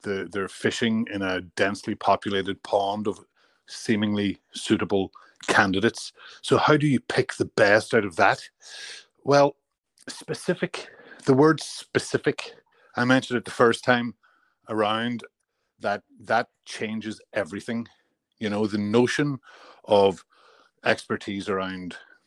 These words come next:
figures, numbers, P and Ls is one thing, but specific details of what you did and how you did it and what was the in-, impact and what was the result,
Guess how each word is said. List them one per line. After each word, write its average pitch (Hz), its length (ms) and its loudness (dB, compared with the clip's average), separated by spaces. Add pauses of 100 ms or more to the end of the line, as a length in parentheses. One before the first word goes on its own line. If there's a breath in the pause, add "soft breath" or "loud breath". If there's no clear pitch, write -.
(440 soft breath)
figures, 107 580 0
numbers, 101 640 -4 (420 soft breath)
P 123 180 2
and 92 120 0
Ls 90 460 0 (460 soft breath)
is 107 180 2
one 95 220 0
thing, 135 360 0 (380 soft breath)
but - 220 0
specific - 760 -2
details 113 580 4
of 95 160 -2
what 120 300 4
you 131 100 0
did 107 380 -2 (120)
and 95 140 -10
how 107 140 0
you 120 180 2
did 101 240 -6
it 110 200 -8
and 92 120 -14
what 101 180 -4
was 110 120 -6
the 98 180 -8
in-, 98 240 -20
impact 110 440 0
and 95 80 -16
what 101 140 -4
was 104 120 -18
the 107 80 -16
result, 98 360 -10